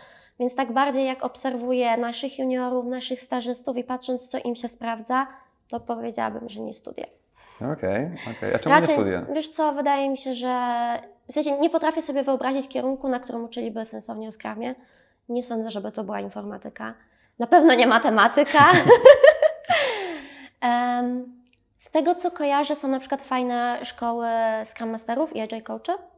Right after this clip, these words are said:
Speaker 2: Mhm.
Speaker 1: Wydaje mi się, że Brass Willow na przykład coś takiego robi. Ogólnie szukałabym raczej szkoleń, raczej jakiegoś mentoringu, kursów,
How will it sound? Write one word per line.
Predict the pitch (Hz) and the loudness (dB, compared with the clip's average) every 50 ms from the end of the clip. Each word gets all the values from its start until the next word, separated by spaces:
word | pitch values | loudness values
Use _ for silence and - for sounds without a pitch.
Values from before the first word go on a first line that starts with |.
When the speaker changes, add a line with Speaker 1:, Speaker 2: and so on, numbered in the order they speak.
| _ _ _ _ _ _ _ _ - | _ _ _ _ _ _ _ _ -8
Speaker 2:
Mhm. | 117 107 98 | -6 -6 -4
Speaker 1:
Wydaje | 160 - 233 240 | -2 -2 0 -2
mi | 247 - | -2 -4
się, | 254 | -6
że | 240 226 | -8 -8
Brass | 226 233 226 - | -8 -8 -10 -10
Willow | 226 226 226 233 | -10 -8 -8 -8
na | 233 226 | -10 -10
przykład | - - 240 226 - | -10 -12 -14 -14 -14
coś | 247 226 | -16 -14
takiego | - - 233 - 233 208 226 226 | -12 -14 -12 -12 -10 -8 -6 -6
robi. | 226 220 220 214 247 262 262 262 - _ _ _ _ _ _ | -6 -6 -6 -6 -8 -8 -8 -10 -16 _ _ _ _ _ _
Ogólnie | 262 233 262 277 285 277 262 247 240 | -4 -2 0 -2 0 0 0 -2 -2
szukałabym | - 247 254 247 240 233 226 220 226 226 | -6 -10 -10 -6 -4 -4 -2 -2 -4 -6
raczej | 226 226 233 - 220 - | -6 -6 -8 -10 -12 -12
szkoleń, | - - - - 208 196 196 - - - - 220 | -14 -12 -10 -8 -6 -6 -6 -8 -10 -14 -10 -8
raczej | 233 233 233 233 240 240 | -8 -8 -6 -6 -6 -6
jakiegoś | 233 226 233 226 196 220 214 214 214 | -8 -8 -10 -10 -8 -8 -8 -6 -6
mentoringu, | 226 220 220 - 233 208 214 196 202 196 190 190 208 196 | -8 -8 -6 -6 -6 -6 -4 -6 -8 -8 -10 -10 -12 -10
kursów, | - 226 202 202 196 - - - 190 190 190 - | -8 -8 -8 -8 -8 -12 -10 -8 -8 -8 -8 -12